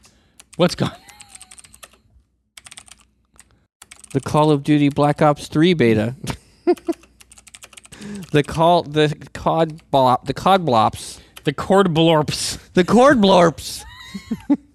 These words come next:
Speaker 1: The cor-, yeah, but, but, but I'm just gonna do it like one word.
Speaker 2: The cord blorps beta.
Speaker 1: Cord blorps. <laughs> This is gonna be the first word he says. Cord blorps. The cord blorps beta. <laughs>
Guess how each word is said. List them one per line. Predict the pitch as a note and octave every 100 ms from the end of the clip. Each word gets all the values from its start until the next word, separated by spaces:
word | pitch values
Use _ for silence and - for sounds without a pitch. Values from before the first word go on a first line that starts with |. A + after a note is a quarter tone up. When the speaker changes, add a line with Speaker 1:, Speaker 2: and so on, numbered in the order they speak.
| _ - D#3 C3+ - _
Speaker 1:
The | D3+ - -
cor-, | - - - F5+ - G5+ G5+ G#5 G#5+ - - - - -
yeah, | G#3 G3+ D#3+ F3+
but, | A3+ A3
but, | G#3 F3
but | F#3+
I'm | G3
just | G3+
gonna | - F3+
do | E3+
it | F#3+ E3
like | D#3
one | D3 D#3+
word. | D#3 B2+ A2 A#2
Speaker 2:
The | -
cord | - G#3+ G3
blorps | F3 E3+ D#3+ -
beta. | D3+ C3+ C3 D#3+ _ _ _ _ - - - - _ _ _ _ _
Speaker 1:
Cord | - F#3 F#3
blorps. | C#3 A2+ G#2+ - - - E3+
<laughs> | - G3
This | E3+ G#3 F3 - C3+ G#3+
is | A3
gonna | G#3
be | G#3+
the | G3
first | G#3+ G3
word | G3 F#3
he |
says. | D#3 E3+ B2+ A2 - - -
Cord | - G3
blorps. | C#3+ A#2+ G2+ - - _
The | -
cord | C#3+ F3 G3 E3+
blorps | C3 C3+ D3+ E3
beta. | C3 C3+ - F#4 -
<laughs> | G#4